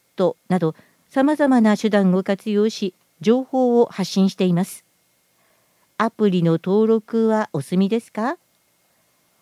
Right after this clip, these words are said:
いざという時に活用できるよう、事前にアプリをダウンロードして、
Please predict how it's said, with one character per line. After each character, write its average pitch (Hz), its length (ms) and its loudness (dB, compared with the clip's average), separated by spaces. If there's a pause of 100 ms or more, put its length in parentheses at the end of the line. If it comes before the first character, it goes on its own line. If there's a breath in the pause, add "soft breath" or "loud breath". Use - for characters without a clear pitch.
(320)
い 247 100 -2
ざ 233 120 4
と 214 140 0
い 202 100 0
う 220 80 0
時 220 280 -2
に 208 120 2
活 202 300 -6
用 240 160 0
で 233 100 -2
き 247 160 -6
る 226 160 0
よ 214 220 4
う、 196 60 -4 (360 soft breath)
事 170 220 -2
前 269 160 0
に 247 400 2 (120)
ア 214 120 -4
プ 202 180 -6
リ 170 180 -2
を 156 200 0
ダ 160 160 -2
ウ 214 80 2
ン 254 100 2
ロ 269 120 -2
ー 254 40 -2
ド 233 140 -2
し - 80 -18
て、 240 200 -6